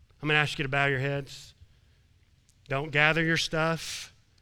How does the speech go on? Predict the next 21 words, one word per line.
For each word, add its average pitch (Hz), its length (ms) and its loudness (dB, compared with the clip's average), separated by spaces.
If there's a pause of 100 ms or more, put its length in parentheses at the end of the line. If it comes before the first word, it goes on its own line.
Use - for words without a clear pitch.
(300)
Just - 80 -20
wanna 185 140 0
ask 156 260 2
you 156 60 -2
a 143 40 -4
couple 156 260 -2
of 147 80 -4
questions 131 520 -4
to 147 100 -8
end 131 220 -6
my 127 140 -2
time. 127 400 -4 (2250)
Why 139 180 -2
are 165 80 2
you 151 180 -2
here 131 280 -4
today? 110 440 -10 (2500)
Why 135 140 -4
are 196 40 -2
you 220 140 -4
here? 180 300 -4